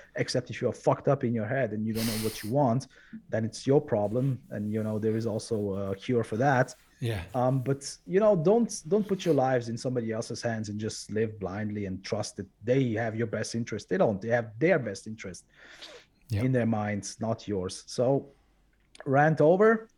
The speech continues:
Speaker 1: Fuck you. Um, <laughs> that's it.
Speaker 2: I love it.
Speaker 1: Um, I
Speaker 2: I
Speaker 1: won't
Speaker 2: don't
Speaker 1: do
Speaker 2: think
Speaker 1: what you
Speaker 2: we
Speaker 1: tell me. Either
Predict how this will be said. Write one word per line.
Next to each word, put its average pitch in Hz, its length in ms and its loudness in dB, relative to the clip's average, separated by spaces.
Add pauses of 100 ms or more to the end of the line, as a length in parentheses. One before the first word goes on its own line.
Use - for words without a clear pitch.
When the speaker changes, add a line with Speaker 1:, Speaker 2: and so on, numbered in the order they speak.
(140)
Speaker 1:
Fuck 151 240 0
you. 190 240 4 (240)
Um, 123 280 0 (400)
<laughs> - 400 -20
that's 139 280 0
it. 170 260 0
Speaker 2:
I 135 80 4
love 143 320 6
it. 120 120 4
Speaker 1:
Um, 110 120 -4 (480)
I 139 40 2
Speaker 2:
I - 20 4
Speaker 1:
won't 143 160 8
Speaker 2:
don't 165 100 8
Speaker 1:
do 156 60 8
Speaker 2:
think 160 180 10
Speaker 1:
what 160 60 6
you 175 60 6
Speaker 2:
we - 40 -2
Speaker 1:
tell 160 240 6
me. 202 160 8
Either 165 460 4